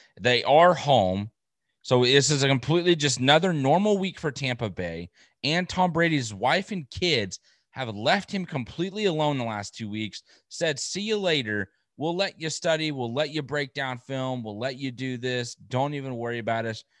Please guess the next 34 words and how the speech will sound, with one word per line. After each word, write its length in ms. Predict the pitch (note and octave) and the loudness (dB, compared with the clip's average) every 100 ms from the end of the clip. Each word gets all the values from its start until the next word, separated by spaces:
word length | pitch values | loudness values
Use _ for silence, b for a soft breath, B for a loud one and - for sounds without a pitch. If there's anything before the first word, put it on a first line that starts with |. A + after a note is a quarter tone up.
| _ - | _ -4
You're 200 | B2+ C3+ | -2 -2
good. 440 | - C3 B2+ F#2+ | 0 0 0 -4
Do 100 | A2+ | -8
your 300 | A#2 A2+ G#2 | -6 -6 -8
thing." 380 | F#2+ F#2+ D#2 A1 _ _ _ _ _ _ - | -8 -10 -12 -16 _ _ _ _ _ _ 0
I 80 | D#3+ | 2
don't 100 | G#3+ | 4
know 120 | F3+ | 4
if 40 | |
this 220 | D3+ E3 B2+ | 2 0 0
is 60 | |
something 220 | D3 B2 | -4 -4
they've 220 | G2 G#2 F#2 | -6 -6 -2
always 320 | E3 B3+ - | -2 -2 -2
done 400 | B3 B3 A#3+ A3 b b | -2 0 -2 -4 b b
or 140 | - C3 | -2 -2
if 80 | |
it's 100 | B2+ | 0
something 220 | - D#3+ C3+ | -2 0 0
they're 100 | A#2+ | -2
just 260 | C#3 D#3+ | -4 -8
doing 280 | D3 B2+ G#2+ | -8 -6 -6
this 260 | E3+ G3 G3+ | -6 -8 -8
year 160 | E3+ | -8
for 340 | D3 D3+ C#3+ C3+ | -8 -8 -6 -6
him 120 | B2 | -6
so 120 | - | -8
they 100 | A2 | -10
can 180 | G2 F2 | -10 -10
get 160 | A#2 C#3 | -4 -2
out 120 | E3 | -2
of 40 | |
the 60 | D#3+ | -2
house 440 | C#3 A#2+ A#2 A2 | -2 0 -2 -4